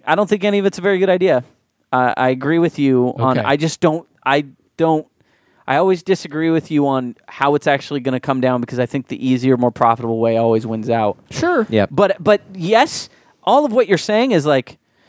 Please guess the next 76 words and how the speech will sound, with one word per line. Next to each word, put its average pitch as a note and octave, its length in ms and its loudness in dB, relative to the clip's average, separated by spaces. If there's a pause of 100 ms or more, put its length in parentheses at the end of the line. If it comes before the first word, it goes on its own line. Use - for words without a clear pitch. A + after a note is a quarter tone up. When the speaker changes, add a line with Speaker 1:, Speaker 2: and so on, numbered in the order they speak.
(240)
Speaker 1:
I'm A#3 180 2
arguing G#3 480 0
whether F3 240 2
that E3 200 0
door E3 200 2
is D#3 140 -2
ever D#3 280 0
actually D3 420 -2
gonna D3+ 160 -2
be B2+ 100 -2
opened C#3+ 280 0
at F3 60 0
all, G3 260 0
but D#3 60 0
Speaker 2:
Got A#2+ 60 -2
Speaker 1:
there F3 160 4
Speaker 2:
it. - 20 4
Speaker 1:
is D#3+ 80 -2
a E3 100 2
door D#3+ 280 0
there. B2+ 340 0
Speaker 2:
Yes. C3+ 400 -4
Speaker 1:
And D3 140 2
that C#3+ 180 0
could F3 220 -2
be D3+ 160 0
opened. A2+ 420 -2 (100)
Speaker 2:
Uh, E3 120 -6
yeah. E3 300 -2 (360)
Speaker 1:
Whether F3+ 220 2
or A3 60 -2
not A3 180 0
it G#3 80 0
ever G3+ 200 2
will G3 100 2
be, F#3+ 140 0
we D3+ 200 -2
would C3+ 280 -2
have C3 220 0
Speaker 3:
Hmm. A2+ 60 -4
Speaker 1:
to B2 80 0
see. - 120 -6
Speaker 2:
And F#3+ 160 -2
I F#3 80 2
really E3+ 480 2
need E3+ 240 -6
to E3 100 4
assert D#3+ 380 0
that - 100 -20
some D#3 180 -4
of C#3+ 120 2
Microsoft's D3 680 0
patents C#3+ 800 -8
lend C#3 580 -6
towards C#3 340 2
what B2+ 160 2
its B2+ 160 -6
motivations B2+ 680 -4
will C3 240 4
be. A#2 180 -4
Not A#2+ 260 -6
what C#3 120 -2
they're D#3+ 120 4
gonna E3 200 2
be E3+ 100 2
doing F3+ 320 4
right F3+ 220 0
now, G3+ 260 0
but C#3+ 180 0
what D3 180 -2
they're D3 120 2
setting C#3 380 -2
up B2+ 140 -6
the C#3+ 80 -2
groundwork C3+ 600 0
for. G#2+ 360 -10